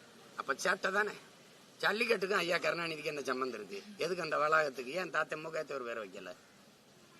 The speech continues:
நான்காம் தமிழ்ச்சங்கம் வச்சு தமிழ் வளர்த்த என் பாட்டன் வள்ளல் பாண்டித்துரை தேவர் இருக்கான்ல, அவன் பேரை அங்க கட்டின நூலகத்துக்கு ஏன் வைக்கல? எல்லாத்துக்குமே உங்க அப்பா. அப்ப என்ன நினைக்க தோணுது? சரி, வச்சு அழகு பார்த்துட்டு போங்க.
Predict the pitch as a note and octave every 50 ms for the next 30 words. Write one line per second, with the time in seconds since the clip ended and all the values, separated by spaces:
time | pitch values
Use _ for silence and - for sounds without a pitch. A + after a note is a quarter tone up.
0 | - - - - - - C#3 D3+ F3 G#3+ B3 C4 C4 B3+ B3 B3 B3+ F#3+ - G3
1 | G#3+ A#3 B3+ A#3 - A#3+ A#3+ A#3 A3+ A3 G#3+ G#3 - G#3+ A3+ A3+ G3+ F#3 G3 G#3
2 | G#3+ - - - - - - - - - - - F3 F#3 A3+ B3+ B3+ B3+ B3+ A#3+
3 | A#3 A3+ - A3+ G#3+ G3 F#3 F#3+ G3 G3+ - G3 G3 F3 E3+ F#3 G3 F#3 D#3+ E3
4 | F3 F#3+ G3 F3+ F3 E3 D#3+ C3 D3 C#3+ C#3+ C3 C3 C#3 C3+ B2+ A2 G#2 - C3+
5 | D#3+ G3 G3 F#3+ G#3 G#3 G#3+ G#3+ F#3+ E3+ D#3+ E3+ D#3+ - E3+ D#3+ D3 F3+ F3+ E3+
6 | D#3+ D#3+ D#3 E3+ E3+ E3 D#3 D3+ C3 C3+ B2+ C3 B2 A#2+ - - A2 G2 F#2+ F2
7 | - - - - - - - B2 D3+ F3+ A#3 C4 C#4+ D#4 E4 F4 F4+ F4+ F#4 F#4
8 | - E4 E4+ F#4 G4+ F4+ E4+ D#4 C#4 A#3+ A3 - - G#3 G3 - - - - -
9 | - - - - - - - - - - - - - - - - - - - -
10 | - - - - - - - - - - - - - - - - - - - -
11 | - - - - - - - - - - - - - - - - D3 D3 D3+ F#3
12 | G#3+ G3+ F3+ F3 F#3 F3 F3+ - D#3 D3+ D3+ D3 C#3+ C#3+ C#3 - - - - G#2+
13 | G#2+ A#2 A#2+ A#2 - - E3 D3 D3 D#3+ - D3+ D3 C#3+ C#3+ C#3 C3 A#2 C3 C3
14 | C3+ C3+ C3 A#2+ A2